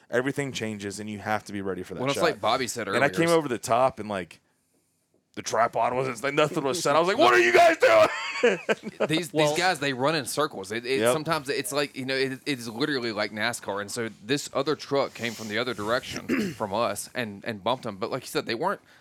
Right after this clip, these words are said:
Speaker 2: they weren't getting the fuck out of Dodge.
Speaker 1: No,
Speaker 2: They
Speaker 1: they
Speaker 2: weren't
Speaker 1: were
Speaker 2: out of,
Speaker 1: just,
Speaker 2: they
Speaker 1: they
Speaker 2: were
Speaker 1: were
Speaker 2: just like, "Okay, we're, we're
Speaker 1: there's
Speaker 2: gonna,
Speaker 1: a, there's
Speaker 2: we're
Speaker 1: a
Speaker 2: gonna
Speaker 1: truck.
Speaker 2: move."
Speaker 1: We're gonna move a four hundred meters down the
Speaker 2: And,
Speaker 1: hill.
Speaker 2: but they weren't, you know, they were just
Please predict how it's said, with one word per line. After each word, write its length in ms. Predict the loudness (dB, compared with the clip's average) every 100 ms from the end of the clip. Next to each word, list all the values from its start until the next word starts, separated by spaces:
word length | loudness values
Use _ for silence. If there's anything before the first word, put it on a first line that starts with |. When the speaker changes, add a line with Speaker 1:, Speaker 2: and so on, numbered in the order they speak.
| _
Speaker 2:
they 60 | -2
weren't 240 | 0 -2
getting 200 | -4 -6
the 80 | -8
fuck 280 | -4 -2 0
out 180 | -2 0
of 40 |
Dodge. 300 | 0 2 4
Speaker 1:
No, 160 | 4 6
Speaker 2:
They 60 | 4
Speaker 1:
they 60 |
Speaker 2:
weren't 0 |
Speaker 1:
were 60 | 4
Speaker 2:
out 60 | 2
of, 40 | -2
Speaker 1:
just, 20 | -12 -20 -2
Speaker 2:
they 80 | 2
Speaker 1:
they 0 |
Speaker 2:
were 60 |
Speaker 1:
were 60 | 4
Speaker 2:
just 120 | 4
like, 140 | 2 2
"Okay, 260 | 0 0
we're, 220 | 0 0 -2
we're 40 | -4 0
Speaker 1:
there's 120 | 2
Speaker 2:
gonna, 120 | 2
Speaker 1:
a, 40 | 0
there's 180 | 0 2
Speaker 2:
we're 60 |
Speaker 1:
a 20 | 2
Speaker 2:
gonna 120 | 4
Speaker 1:
truck. 300 | 8 8 6
Speaker 2:
move." 60 |
Speaker 1:
We're 60 | 2
gonna 160 | 2 2
move 340 | 4 4 4
a 80 | 0 -2 -2
four 160 | 2 4
hundred 180 | 2
meters 280 | 0 0 0
down 260 | 0 0 -2
the 100 | -4 -6 _ _ _ -2
Speaker 2:
And, 100 | 0
Speaker 1:
hill. 200 | 0 -2 -2
Speaker 2:
but 140 | 0
they 100 | 0
weren't, 320 | 2 0 0 _ _
you 100 | -6
know, 160 | -4 -2
they 160 | 0 -2
were 80 |
just 240 | 0 -4